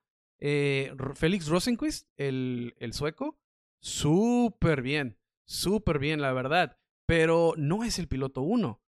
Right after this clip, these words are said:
Alexander Rossi, eh, no es el piloto número uno. Tony Kanaan es un invitado, un, una leyenda de las qui-, de, de, de, de la IndyCar,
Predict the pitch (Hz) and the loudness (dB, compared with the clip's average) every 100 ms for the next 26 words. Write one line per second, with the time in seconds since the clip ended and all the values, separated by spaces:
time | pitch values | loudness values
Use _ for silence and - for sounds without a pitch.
0 | _ _ - 160 165 - 196 226 202 202 | _ _ -2 0 0 0 0 0 2 2
1 | 202 202 226 - _ _ - 151 156 151 | 2 0 -2 -6 _ _ -4 0 4 4
2 | 151 151 156 139 160 185 180 226 - - | 4 0 -2 0 2 0 -2 -4 -6 -8
3 | 147 127 - 127 139 147 139 143 131 156 | -6 -6 -4 -4 -2 0 0 2 2 2
4 | 160 151 175 202 127 135 175 170 151 151 | 2 2 0 0 -2 0 0 0 -2 -2
5 | 135 120 160 185 190 190 151 151 147 147 | -4 -2 2 4 4 2 2 0 0 0
6 | 165 147 127 143 175 185 160 139 127 - | 0 0 0 0 0 0 0 0 -4 -6
7 | 131 135 131 123 123 120 127 120 117 117 | -10 -4 -4 -4 -8 -8 -6 -6 -4 -6
8 | 113 120 117 135 170 160 165 254 | -6 -6 -4 -2 -2 0 2 0